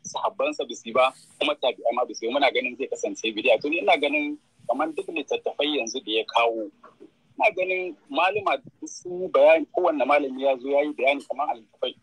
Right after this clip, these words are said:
a littattafan Shi'a da ya kawo. To ni ina ganin wannan duk bayanai da malamai suka yi, ni a nawa fahimtar gaskiya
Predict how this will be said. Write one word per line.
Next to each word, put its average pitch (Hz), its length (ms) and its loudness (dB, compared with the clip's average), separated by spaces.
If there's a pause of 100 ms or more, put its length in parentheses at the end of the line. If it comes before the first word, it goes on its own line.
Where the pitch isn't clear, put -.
(380)
a 120 60 2
littattafan 120 420 -4
Shi'a 117 280 0
da 113 60 -6
ya 131 120 -6
kawo. 139 280 -2 (360)
To 147 100 -6
ni 175 100 -4
ina 214 180 0
ganin 294 240 -6
wannan 294 340 -4
duk - 100 -12 (120)
bayanai 135 360 0
da 135 80 -2
malamai 110 400 -2
suka - 240 -10
yi, 95 100 -10 (300)
ni 175 340 -6 (120)
a 147 100 2
nawa 131 280 2
fahimtar 117 480 -6
gaskiya 127 480 -2